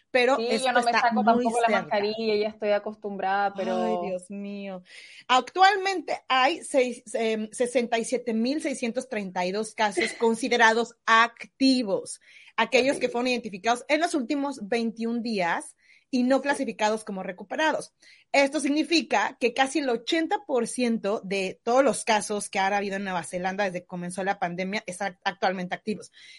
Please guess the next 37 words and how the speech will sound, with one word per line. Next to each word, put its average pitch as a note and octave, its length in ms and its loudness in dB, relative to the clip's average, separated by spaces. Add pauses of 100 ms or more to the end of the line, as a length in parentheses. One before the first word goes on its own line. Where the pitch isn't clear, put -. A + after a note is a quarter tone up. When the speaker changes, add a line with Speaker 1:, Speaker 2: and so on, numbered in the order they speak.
(160)
Speaker 1:
Lo A3 160 2
que B3+ 100 6
dijo B3+ 220 6
el, C4 180 8
el A3 140 2
epidemiólogo A3 720 2
de A3 80 2
la G3+ 60 -2
Universidad G3 520 0
de G#3+ 80 0
Otago, G#3 320 2
el G#3 80 0
doctor G3 380 -2
Michael G#3 420 -4
Baker, G#3+ 480 2 (340)
dijo C#4+ 260 4
que C4+ 100 10
esto C4+ 180 4
va B3 80 6
a B3 80 0
continuar A#3 380 0
aumentando A3 640 0
abruptamente A3 840 -2
y G#3 100 -6
predijo G#3+ 460 -2
que C4+ 80 2
el A#3+ 100 -2
país G3 300 -2
podría G#3+ 600 2
ver G3+ 200 0
decenas A#3+ 400 0
de A3+ 80 2
miles G#3+ 300 2
de F#3+ 120 -6
casos G3+ 460 -6
cada G3+ 280 2
día F#3+ 380 0